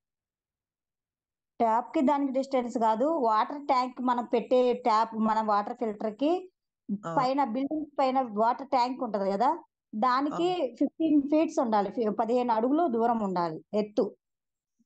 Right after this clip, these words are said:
Speaker 2: ఆహా, ఓకే మేడం.
Speaker 1: ఆ.
Speaker 2: ఓకే మేడం, ఇన్ఫర్మేషన్ ఇచ్చినందుకు చాలా థాంక్స్ మేడం.
Speaker 1: Thank you, thank you, sir.
Speaker 2: ఓకే, thank you మేడం, ఉంటాను.
Speaker 1: ఓకే సార్. నెక్స్ట్ జిఎస్ సార్, సార్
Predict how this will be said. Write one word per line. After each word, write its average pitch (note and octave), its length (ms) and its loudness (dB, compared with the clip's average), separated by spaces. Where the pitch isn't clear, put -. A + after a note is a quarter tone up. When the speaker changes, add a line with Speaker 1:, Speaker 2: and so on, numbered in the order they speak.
Speaker 2:
ఆహా, D3 440 -6
ఓకే F3+ 300 -6
మేడం. C#3 540 -12
Speaker 1:
ఆ. E3 340 -4
Speaker 2:
ఓకే F3 260 -4
మేడం, E3+ 340 -4
ఇన్ఫర్మేషన్ F#3 720 -4
ఇచ్చినందుకు F3 600 -10
చాలా D#3+ 160 -6
థాంక్స్ D#3+ 440 -10
మేడం. D3 280 -12
Speaker 1:
Thank F3+ 260 -4
you, F3 160 -6
thank D#3+ 200 -4
you, E3 100 -8
sir. - 180 -18
Speaker 2:
ఓకే, E3+ 280 -10
thank F3 260 -8
you G3 160 -6
మేడం, D3 300 -6
ఉంటాను. D#3 280 -10
Speaker 1:
ఓకే F3 200 -8
సార్. - 220 -18
నెక్స్ట్ F#3 280 -4
జిఎస్ G#3 420 0
సార్, E3+ 260 -4
సార్ F#3 280 -4